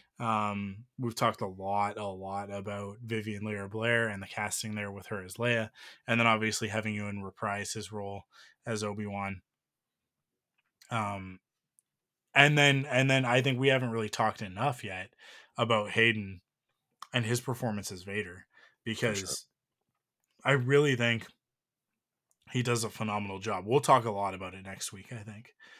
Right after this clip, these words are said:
Speaker 1: but, uh, 'cause that's really when it, when we get to see it the most. But, but we get to see a lot of Hayden in this, in this episode as Anakin.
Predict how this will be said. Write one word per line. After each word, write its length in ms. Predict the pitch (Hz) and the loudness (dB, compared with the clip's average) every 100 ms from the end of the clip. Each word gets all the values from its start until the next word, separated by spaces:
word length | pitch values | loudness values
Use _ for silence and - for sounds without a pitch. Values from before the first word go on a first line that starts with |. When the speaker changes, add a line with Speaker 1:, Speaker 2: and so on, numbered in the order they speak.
| - - _ | -20 -20 _
Speaker 1:
but, 420 | 123 120 110 - 120 | -2 2 2 0 -2
uh, 320 | 104 98 98 104 | 0 0 -4 -4
'cause 180 | 120 107 | -2 0
that's 260 | 107 - | 0 -2
really 200 | 110 98 | -6 -8
when 200 | 92 92 | -10 -12
it, 180 | 90 - _ _ | -14 -18 _ _
when 260 | 131 104 98 | -4 -4 -6
we 80 | 92 | -12
get 140 | 95 | -12
to 100 | 113 | -6
see 160 | - 107 | -4 -4
it 120 | - | -6
the 60 | 98 | -12
most. 480 | 92 113 123 - - - - _ _ | -8 -6 -6 -8 -14 -20 -20 _ _
But, 560 | 127 123 113 107 117 117 | -2 2 4 4 0 4
but 160 | 127 | 4
we 140 | 123 160 | 6 2
get 120 | 151 | 2
to 80 | 135 | 2
see 120 | 180 | 4
a 80 | 160 | 4
lot 180 | 156 | 4
of 80 | 147 | 4
Hayden 340 | 143 147 139 143 | 2 2 0 0
in 160 | 131 | 0
this, 260 | 165 - - - | 2 0 -4 0
in 140 | 131 | 2
this 200 | 170 160 | 4 2
episode 540 | 127 113 113 104 98 - - - _ _ _ _ | 0 0 -2 -2 -6 -12 -20 -20 _ _ _ _
as 220 | 120 113 | 4 6
Anakin. 640 | 113 147 165 123 98 95 | 6 4 4 0 -4 -6